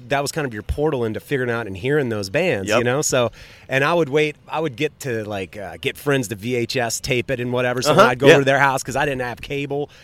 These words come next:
Speaker 1: so then I'd be like, "All right, tape it, then we can watch it," and then I could get there and just watch all
Speaker 2: Yep.
Speaker 1: these videos and
Speaker 2: Saturday
Speaker 1: shit.
Speaker 2: night, and, uh, uh, midnight. That's what, that's what
Speaker 1: Yeah.
Speaker 2: I was doing when I was a kid.
Speaker 1: <laughs>
Speaker 2: Yup.
Speaker 1: That's
Speaker 2: Yeah.
Speaker 1: hilarious.
Speaker 2: Twelve to two was important in my life, you know? Like,
Speaker 1: Yeah,
Speaker 2: yeah.
Speaker 1: yeah.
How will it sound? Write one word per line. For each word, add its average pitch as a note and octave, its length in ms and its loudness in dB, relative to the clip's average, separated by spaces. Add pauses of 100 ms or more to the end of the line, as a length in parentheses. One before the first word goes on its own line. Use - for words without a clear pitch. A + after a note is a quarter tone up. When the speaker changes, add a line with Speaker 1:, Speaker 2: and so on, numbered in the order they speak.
Speaker 1:
so - 160 -2
then C#3 140 2
I'd B2+ 100 0
be C3 80 -2
like, A#2+ 140 -2
"All D3 60 0
right, D#3+ 120 0
tape F3+ 240 4
it, - 80 -4
then F#3 120 -2
we E3+ 100 0
can C#3+ 160 -10
watch F3 320 -2
it," - 40 0
and D#3 80 -6
then D3 100 0
I C#3 100 -2
could B2 160 -12
get C#3+ 160 -4
there D3+ 180 -2
and C3 140 -4
just A2 160 -6
watch B2 240 -2
all C3 140 4
Speaker 2:
Yep. B2+ 100 6
Speaker 1:
these A2 140 -4
videos C3 420 2
and C3 100 2
Speaker 2:
Saturday C3+ 280 12
Speaker 1:
shit. C#3+ 60 8
Speaker 2:
night, D#3+ 340 10
and, A#2+ 140 2
uh, B2 200 6 (280)
uh, A2+ 240 10
midnight. D#3+ 580 4
That's A#2 220 0
what, A2 120 0
that's A#2 220 6
what C#3+ 60 8
Speaker 1:
Yeah. B2+ 100 8
Speaker 2:
I C#3 40 8
was C#3 160 0
doing D#3 340 8
when A#2 140 4
I A2+ 80 4
was A2+ 140 -4
a A2 120 -8
kid. - 260 -8
Speaker 1:
<laughs> - 40 -10
Speaker 2:
Yup. - 300 -8 (880)
Speaker 1:
That's D3+ 320 0
Speaker 2:
Yeah. C#3 120 0
Speaker 1:
hilarious. C#3 260 0
Speaker 2:
Twelve C#3 160 8
to C3 60 -2
two E3+ 340 8
was A2+ 280 4
important A#2+ 760 8
in G#2 80 2
my G2 180 0
life, F#2+ 440 2
you G2+ 160 2
know? G2+ 220 -2
Like, A2 140 -2
Speaker 1:
Yeah, C#3+ 80 6
Speaker 2:
yeah. C3+ 300 2 (140)
Speaker 1:
yeah. C3+ 260 2